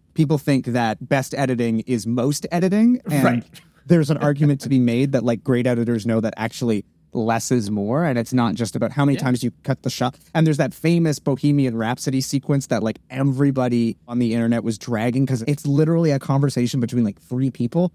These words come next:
Speaker 1: and it has something like forty cuts in it. Like, it's, it's nuts. And when you
Speaker 2: Right.
Speaker 1: compare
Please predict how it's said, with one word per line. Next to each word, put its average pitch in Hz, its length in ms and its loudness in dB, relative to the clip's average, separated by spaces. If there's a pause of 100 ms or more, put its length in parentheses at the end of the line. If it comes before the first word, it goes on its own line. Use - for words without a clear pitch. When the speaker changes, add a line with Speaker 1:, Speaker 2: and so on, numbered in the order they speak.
(220)
Speaker 1:
and 165 120 0
it 151 100 -4
has 147 300 -2
something 147 440 0
like 104 180 -4
forty 131 480 -2
cuts 120 360 -4
in 190 80 4
it. 196 100 2
Like, 156 120 0
it's, 147 120 -4 (180)
it's - 200 0 (260)
nuts. 143 440 0 (300)
And 143 200 2
when 147 100 2
you 143 60 2
Speaker 2:
Right. - 80 -8
Speaker 1:
compare 170 480 2